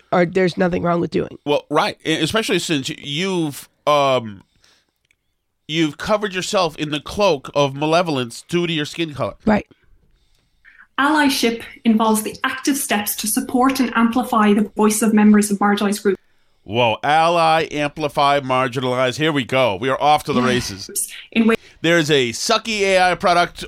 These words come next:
Speaker 2: well in the pipeline by now.
Speaker 3: <laughs> Ways that they cannot do alone. In the workplace, this can involve many things, from being an active mem-, mentor or sponsor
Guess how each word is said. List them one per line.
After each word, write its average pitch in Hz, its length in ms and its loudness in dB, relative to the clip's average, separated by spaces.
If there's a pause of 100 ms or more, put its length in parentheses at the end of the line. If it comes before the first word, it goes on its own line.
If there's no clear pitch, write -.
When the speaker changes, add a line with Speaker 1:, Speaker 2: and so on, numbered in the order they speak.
Speaker 2:
well 139 540 0
in 175 80 -2
the 165 80 0
pipeline 131 560 2
by 113 160 4
now. 110 360 0
Speaker 3:
<laughs> - 60 -4
Ways 226 200 2
that - 120 -4
they 214 80 0
cannot 208 360 0
do 202 120 0
alone. 190 480 -2 (680)
In 277 80 8
the 269 80 6
workplace, 277 520 2
this 269 160 0
can 247 120 0
involve 208 340 2
many 226 340 4
things, 202 320 -2
from 214 200 2
being 226 180 2
an 220 140 0
active 269 340 -2
mem-, 226 380 4
mentor 277 500 2
or 220 120 -4
sponsor 233 680 0